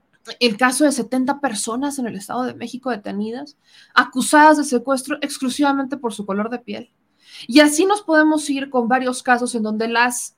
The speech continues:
instituciones demuestran una y mil veces las carencias que existen dentro del sistema. Entonces, no solamente es feminicidios, no solamente es Devani,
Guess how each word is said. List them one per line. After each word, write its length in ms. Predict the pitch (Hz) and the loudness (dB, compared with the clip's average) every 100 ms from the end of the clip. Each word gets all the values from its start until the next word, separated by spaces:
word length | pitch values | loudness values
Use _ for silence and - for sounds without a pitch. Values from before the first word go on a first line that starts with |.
| - | -6
instituciones 800 | 247 226 208 196 202 190 226 226 | -4 -4 -6 -8 -8 -4 -2 0
demuestran 960 | 262 269 302 349 381 370 339 302 294 | 0 2 6 8 8 4 2 2 2
una 340 | 359 403 359 339 | 2 2 2 0
y 80 | 330 | 0
mil 320 | 311 311 285 | -2 -2 0
veces 680 | 339 359 - 208 165 - _ _ _ _ _ _ | 2 2 0 -6 -10 -14 _ _ _ _ _ _
las 220 | 233 240 | 0 0
carencias 600 | - 240 269 269 294 370 - | 2 4 4 2 0 -2 0
que 80 | |
existen 640 | 339 - - 427 - 240 214 | -4 -4 -6 -6 -4 -4 -2
dentro 260 | 196 190 | -4 -4
del 140 | 190 196 | -4 -6
sistema. 440 | 202 202 180 175 | -8 -10 -8 -6
Entonces, 480 | 185 262 349 415 440 - - - - | -6 -4 -2 -2 -4 -8 -20 -20 -6
no 180 | 302 453 | 0 0
solamente 800 | 453 453 370 359 370 359 330 | 4 4 4 2 -4 -2 -2
es 260 | 320 320 - | -2 -4 -6
feminicidios, 800 | 285 247 233 214 285 277 254 254 | -4 -4 -4 -6 -6 -4 -6 -8
no 80 | 285 | -6
solamente 560 | 320 294 247 269 254 | -2 -2 -2 -6 -6
es 140 | 254 254 | -6 -4
Devani, 480 | 214 240 247 214 | 0 0 0 -4